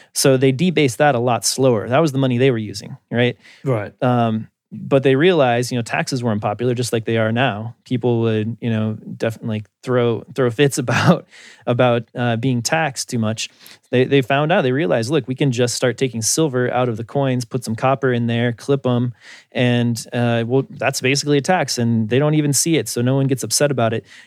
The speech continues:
Speaker 1: And it funded the expansion of the empire, and, uh, it just completely collapsed. It, it's, it, the foundation, when you're doing that, uh, of your empire, uh, just crumbles. And that's what we're seeing right now in the United States. Like, the dollar,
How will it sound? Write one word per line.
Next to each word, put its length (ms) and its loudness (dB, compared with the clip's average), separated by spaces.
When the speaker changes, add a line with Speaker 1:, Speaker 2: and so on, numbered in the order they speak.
Speaker 1:
And 180 2
it 80 0
funded 720 2
the 100 2
expansion 500 0
of 60 0
the 100 -2
empire, 720 2
and, 460 -2
uh, 240 2
it 140 2
just 240 -2
completely 720 0
collapsed. 520 -2
It, 160 -4
it's, 280 -2
it, 340 -10
the 80 -2
foundation, 960 0
when 260 -2
you're 180 0
doing 320 0
that, 320 0
uh, 280 -2
of 100 -2
your 140 2
empire, 600 0
uh, 280 -2
just 240 -10
crumbles. 560 -2
And 100 -2
that's 160 2
what 60 0
we're 80 0
seeing 260 0
right 120 2
now 100 2
in 60 0
the 60 -2
United 140 -2
States. 240 -2
Like, 160 -4
the 80 0
dollar, 500 2